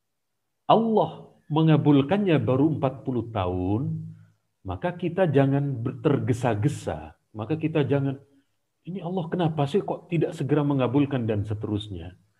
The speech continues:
Makanya di dalam kitab Al-Hikam, dulu yang pernah kita kaji bersama Gus Oding dan juga kawan-kawan,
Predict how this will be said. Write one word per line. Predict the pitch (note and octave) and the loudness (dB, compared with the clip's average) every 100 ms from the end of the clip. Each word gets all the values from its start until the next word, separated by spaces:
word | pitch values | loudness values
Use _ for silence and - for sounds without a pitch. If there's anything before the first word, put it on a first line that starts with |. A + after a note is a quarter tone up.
| _ _ _ _ | _ _ _ _
Makanya | G2 G2+ F#3 F#3+ | -6 -2 0 2
di | C3 A#2+ | 2 4
dalam | A#2+ A#2 A2+ | 4 4 2
kitab | A2+ - A#2+ | -2 -2 0
Al-Hikam, | A#2 A2 G#2+ G#2+ G#2+ F2+ D3 G3+ F3+ | 0 0 0 -2 0 -2 -2 -4 -6
dulu | G#2+ A2 A#2 | -2 0 2
yang | A2 G#2 | 2 2
pernah | A#2 G#2+ | 0 -2
kita | - A#2+ G#2+ | -2 -2 0
kaji | A2 B2 A2 G#2 | 2 0 2 0
bersama | G2+ G2+ G2 F#2+ F#2 F2+ F2 | 0 -2 -6 -6 -6 -6 -8
Gus | F#2+ G#2 | -6 -6
Oding | A2 A2+ A#2 A2+ | -4 -2 -2 -2
dan | G#2 G2 | -2 -2
juga | G2+ G2 F#2 | -4 -4 -4
kawan-kawan, | G2+ F#2+ F2+ F2+ F2 G2+ F3 F#3 | -4 -4 -6 -6 -4 -2 -2 -4